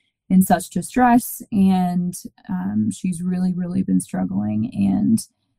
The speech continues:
um, this has just meant so much to her. You've made her so happy." And, um, she just continued to thank me and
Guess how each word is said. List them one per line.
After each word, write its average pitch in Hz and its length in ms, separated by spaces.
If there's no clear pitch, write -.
um, 175 500
this 185 280
has 196 120
just 180 200
meant 175 200
so 180 140
much 175 280
to 196 100
her. 175 340
You've 180 460
made 180 240
her 185 100
so 175 240
happy." 170 580
And, 104 540
um, - 520
she 190 140
just 170 200
continued 180 460
to - 80
thank - 360
me - 300
and 170 460